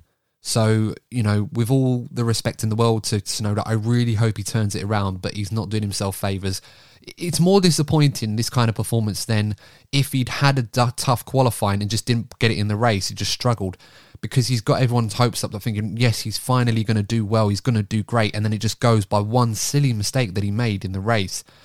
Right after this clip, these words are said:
And it, and it's cost him some good points today, and I think AlphaTauri are probably feeling that pain as well, as much as they'd be celebrating Gasly's success, which they come to expect. Um, moving on to the next one. Da, da, da. Alpine, let's do them.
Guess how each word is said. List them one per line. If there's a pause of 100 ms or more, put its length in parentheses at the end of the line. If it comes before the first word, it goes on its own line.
(320)
And
it,
and
it's
cost
him
some
good
points
today,
and
I
think
AlphaTauri
are
probably
feeling
that
pain
as
well, (240)
as
much
as
they'd
be
celebrating
Gasly's
success,
which
they
come
to
expect. (580)
Um, (760)
moving
on
to
the
next
one. (340)
Da,
da,
da. (100)
Alpine, (120)
let's
do
them.